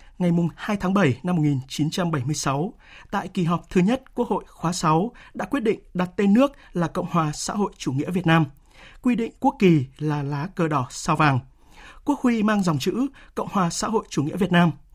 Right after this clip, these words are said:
quốc ca là bài Tiến quân ca, đổi tên thành phố Sài Gòn Gia Định là thành phố Hồ Chí Minh và quy định thủ đô của nước Việt Nam thống nhất là Hà Nội. Đây là những quyết sách quan trọng của kỳ họp đầu tiên Quốc hội nước Việt Nam thống nhất,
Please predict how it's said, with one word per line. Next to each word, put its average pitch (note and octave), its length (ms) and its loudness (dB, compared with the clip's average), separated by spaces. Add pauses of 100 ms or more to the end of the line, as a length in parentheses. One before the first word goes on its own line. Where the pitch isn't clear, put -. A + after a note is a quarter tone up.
(400)
quốc D4+ 200 0
ca A3 200 -2
là F3 120 0
bài D3+ 340 0
Tiến F3 200 0
quân A3 160 2
ca, F#3+ 260 2 (520)
đổi F#3 240 2
tên A3+ 240 0
thành F3 180 0
phố E3 300 -4
Sài F3 220 -2
Gòn D#3 180 0
Gia F3 100 -2
Định E3+ 160 0 (240)
là D#3+ 240 -4
thành D3 180 -2
phố D3 300 -6
Hồ D#3+ 160 0
Chí - 200 -4
Minh F3+ 180 4 (420)
và F3+ 180 -4
quy A#3 180 0
định G#3+ 180 -4 (140)
thủ D#3 160 2
đô F#3+ 200 0
của E3+ 140 -4
nước F3+ 200 -2
Việt D#3 180 -4
Nam D#3+ 200 -4 (100)
thống D3+ 180 -2
nhất A#3 200 0 (160)
là D3 240 -4
Hà - 120 -4
Nội. C3+ 200 0 (840)
Đây B3+ 140 2
là G3+ 100 2
những F#3 220 0
quyết C#4+ 200 -2
sách C#4+ 300 -4
quan B3 180 2
trọng - 340 -2
của - 160 -6
kỳ E3+ 120 -2
họp E3 180 -2
đầu E3 140 0
tiên A#3 260 4 (200)
Quốc C4 120 -2
hội A3 220 0
nước F#3+ 160 0
Việt D#3 160 -2
Nam D#3+ 180 0 (160)
thống E3 180 -2
nhất, B3 200 0